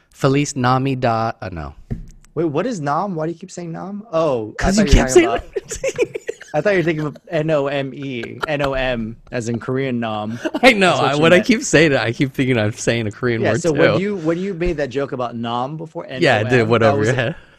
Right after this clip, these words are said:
Speaker 2: that was N O M then, right? Or was that N A M?
Speaker 1: It was N A M, but
Speaker 2: Oh,
Speaker 1: also
Speaker 2: because when,
Speaker 1: Korean.
Speaker 2: because when you were making the nom joke
Speaker 1: Nom,
Speaker 2: about
Speaker 1: nom, nom.
Speaker 2: Koreans,
Speaker 1: Like, nom,
Speaker 2: that
Speaker 1: nom,
Speaker 2: was
Speaker 1: nom.
Speaker 2: about nom,
Speaker 1: Mm,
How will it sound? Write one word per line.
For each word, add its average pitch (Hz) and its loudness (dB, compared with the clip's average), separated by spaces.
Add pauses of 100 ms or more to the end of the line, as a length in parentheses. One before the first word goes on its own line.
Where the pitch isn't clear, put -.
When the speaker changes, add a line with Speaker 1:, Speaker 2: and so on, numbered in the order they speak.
(140)
Speaker 2:
that 151 0
was 160 -2
N 147 -6
O 131 -6
M 113 -10
then, 101 -18
right? 110 -14
Or 123 -8
was 117 -6
that 117 -10
N 120 -12
A 110 -12
M? 110 -16 (240)
Speaker 1:
It - -4
was 143 -2
N 170 -2
A 135 2
M, 107 -2
but 131 0
Speaker 2:
Oh, 127 2
Speaker 1:
also 123 6
Speaker 2:
because - 0
when, 123 6
Speaker 1:
Korean. 104 4 (220)
Speaker 2:
because 147 -6
when 143 -4
you 160 -4
were 160 -2
making 139 -10
the 117 -6
nom 117 -6
joke 113 -4
Speaker 1:
Nom, 120 8
Speaker 2:
about 110 4
Speaker 1:
nom, 104 -2
nom. 90 2
Speaker 2:
Koreans, 185 -8
Speaker 1:
Like, 98 -2
nom, 107 -6
Speaker 2:
that 107 -2
Speaker 1:
nom, - -4
Speaker 2:
was 117 -6
Speaker 1:
nom. 92 -4
Speaker 2:
about 117 -6
nom, 113 -6
Speaker 1:
Mm, - -10